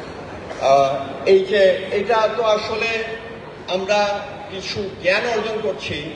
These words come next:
শুধুমাত্র তা না, এটা হচ্ছে আসলে একটা চিন্তার একটা কাঠামো এর মধ্য দিয়ে আমাদের তৈরি হয়। সুতরাং এই অলিম্পিয়াডগুলো সেক্ষেত্রে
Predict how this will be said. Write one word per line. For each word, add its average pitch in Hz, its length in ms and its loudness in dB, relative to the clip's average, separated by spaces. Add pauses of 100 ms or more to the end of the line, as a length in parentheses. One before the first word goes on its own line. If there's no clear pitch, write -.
(480)
শুধুমাত্র 190 520 0
তা 196 160 2
না, 139 340 -2
এটা 190 200 2
হচ্ছে - 280 -2
আসলে 208 460 0 (240)
একটা 226 320 -6
চিন্তার 214 380 -2
একটা 220 200 -2
কাঠামো 185 560 0
এর 165 80 0
মধ্য 151 340 -6
দিয়ে 180 120 0
আমাদের 143 360 0 (100)
তৈরি 139 260 -4
হয়। - 160 -6 (1120)
সুতরাং 180 440 0 (100)
এই 185 300 2
অলিম্পিয়াডগুলো 190 880 4 (280)
সেক্ষেত্রে 196 600 4